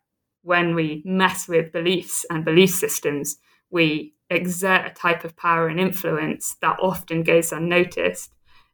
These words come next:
and yet, and is entirely and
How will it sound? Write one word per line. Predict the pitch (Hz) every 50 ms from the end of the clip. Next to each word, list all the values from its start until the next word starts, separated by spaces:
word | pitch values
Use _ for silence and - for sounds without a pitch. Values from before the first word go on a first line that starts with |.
| -
and | 185 180 170 165
yet, | 170 175 170 165 - -
and | - 180 170
is | 156 156 - - - - -
entirely | - 175 165 165 165 - - - 208 202 202 190 180 160 156 151 151 147 151 - -
and | - 170 160 160 160